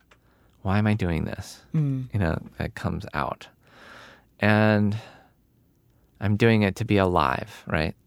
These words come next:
Speaker 1: That's answer number one. This is how I communicate with people in a real way. I'm doing it to kind of be a part of the world, you know? Uh, and I'm doing it because I feel like I kinda know these people, and I'm saying that about my mother and my <laughs> sister.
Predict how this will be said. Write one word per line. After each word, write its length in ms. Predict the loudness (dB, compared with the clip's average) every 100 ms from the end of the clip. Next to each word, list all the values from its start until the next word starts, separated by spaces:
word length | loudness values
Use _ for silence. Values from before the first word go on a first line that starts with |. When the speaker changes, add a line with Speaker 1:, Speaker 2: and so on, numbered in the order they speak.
| _
Speaker 1:
That's 180 | -4 -2
answer 260 | -2 -2 -2
number 240 | -2 -2
one. 260 | -2 -6 -6
This 160 | -6
is 60 | -4
how 160 | 0 0
I 80 |
communicate 460 | 0 -4 -4 -4 -8
with 100 | -8
people 500 | -10 -6 -4 -4 -6 _ _ -6
in 100 | -4
a 80 | -2
real 200 | -2 -2
way. 300 | -2 -4 -4
I'm 180 | -4 -2
doing 240 | 0 0
it 80 | 0
to 80 | -4
kind 240 | -4 -2 -2
of 180 | -4 -10 -20 -20 -20 -20 -20 _
be 180 | 0 2
a 60 | 2
part 320 | -2 -2 0
of 60 | 0
the 80 |
world, 520 | -2 -2 -2 -2 -6 -16 _ -20 -14 -6
you 100 | -2
know? 200 | -2 -4 _ -4
Uh, 220 | -2 -2 -8 -20 -20 _ 0
and 180 | 2
I'm 140 | 2 2
doing 320 | 0 0 0
it 240 | -2 -4 -8
because 340 | -8 -2 -2 -2
I 120 | -8
feel 400 | -10 -2 2 2
like 180 | 2 0
I 80 |
kinda 380 | -4 -4 -2 0
know 160 | 0 0
these 180 | -2 -4
people, 460 | -4 0 0 0 -4
and 80 | -6
I'm 80 | -4
saying 240 | -2 0
that 120 | -2
about 200 | -2 -2
my 80 | -2
mother 260 | -2 -2 -2
and 80 |
my 60 | -2
<laughs> 140 | -4 -6
sister. 380 | 0 2 2